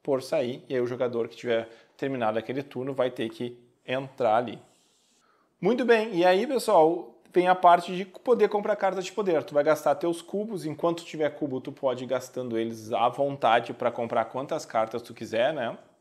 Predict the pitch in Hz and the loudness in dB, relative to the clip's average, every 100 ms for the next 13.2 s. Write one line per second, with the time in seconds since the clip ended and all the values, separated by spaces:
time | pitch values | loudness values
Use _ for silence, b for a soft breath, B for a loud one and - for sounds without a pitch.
0 | _ _ _ b b b _ 143 170 190 | _ _ _ b b b _ 0 2 2
1 | 185 180 180 180 170 165 165 165 151 143 | 4 4 4 0 -2 -2 -2 0 0 0
2 | - 139 127 147 156 151 143 156 135 143 | -4 -8 -2 -2 0 0 0 -2 2 2
3 | 151 - 139 143 135 123 135 131 131 123 | 0 -4 -4 -4 -8 -6 -4 -4 -4 -10
4 | 123 135 123 127 135 139 131 131 - - | -2 0 2 2 0 0 0 -4 -8 -8
5 | 131 120 113 120 123 - 139 - 131 123 | -4 2 4 4 -2 -4 -6 -2 2 2
6 | 127 113 123 123 123 131 - - 117 110 | 0 -4 -2 0 0 -4 -10 -4 -2 -2
7 | - - 131 123 117 117 131 98 104 110 | -4 -14 -2 0 0 -2 -4 -6 -8 -14
8 | - b b b b b - 202 214 220 | -20 b b b b b 4 4 6 2
9 | 190 185 208 208 180 202 - 185 165 151 | 2 4 2 4 6 6 4 -4 -2 0
10 | 143 156 - 147 160 147 147 139 135 135 | 0 -2 -4 -2 -2 -2 0 0 2 0
11 | 135 135 139 135 165 165 139 127 143 131 | 2 0 0 2 2 0 -4 -4 -4 -4
12 | - 127 123 123 117 131 147 147 143 202 | 0 0 2 -2 -4 -4 -6 0 0 0
13 | 147 151 | -4 -8